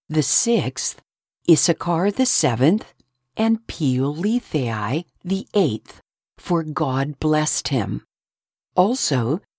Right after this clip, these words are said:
to his son Shemaiah were born sons who ruled their ancestral families because they were strong, capable men.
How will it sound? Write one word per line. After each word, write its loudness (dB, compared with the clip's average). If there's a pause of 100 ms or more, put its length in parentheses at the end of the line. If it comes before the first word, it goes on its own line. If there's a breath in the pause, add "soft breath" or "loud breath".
to 0
his 2
son 4
Shemaiah 0 (360)
were 6
born 4
sons 2 (200)
who 2
ruled 0
their -2
ancestral 2
families 0 (220)
because -4
they 2
were 0
strong, 2
capable -2
men. 2